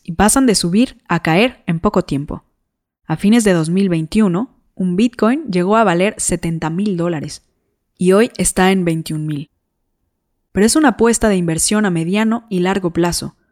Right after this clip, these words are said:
porque el peso argentino está cada vez más bajo y ahorrar en dólares es caro y engorroso. Las cripto son una realidad de clase media,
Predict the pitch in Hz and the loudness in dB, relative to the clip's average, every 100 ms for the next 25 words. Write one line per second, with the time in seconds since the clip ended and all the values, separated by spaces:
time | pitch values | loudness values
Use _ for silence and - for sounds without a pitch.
0 | _ _ 175 165 160 160 233 233 220 175 | _ _ -6 -2 -2 0 2 2 0 -2
1 | 170 220 220 180 165 165 240 226 226 196 | -2 0 0 0 -2 -2 0 0 0 -2
2 | 214 185 190 - - _ _ _ 165 156 | -2 -2 -4 -8 -16 _ _ _ -2 0
3 | 170 208 220 208 202 147 175 - _ 165 | 2 2 2 4 4 2 -2 -8 _ -8
4 | - 196 214 175 - _ 170 160 156 160 | -4 -2 0 -2 -6 _ -6 -4 -4 -4
5 | 165 - _ _ _ _ _ _ _ _ | -4 -10 _ _ _ _ _ _ _ _
6 | _ _ 160 156 247 269 - 359 359 247 | _ _ -4 -2 0 0 0 0 0 2
7 | 254 262 196 170 165 165 196 208 170 170 | 2 2 2 2 0 2 0 0 -4 -2
8 | 185 175 165 160 156 - | -4 -2 -4 -4 -6 -12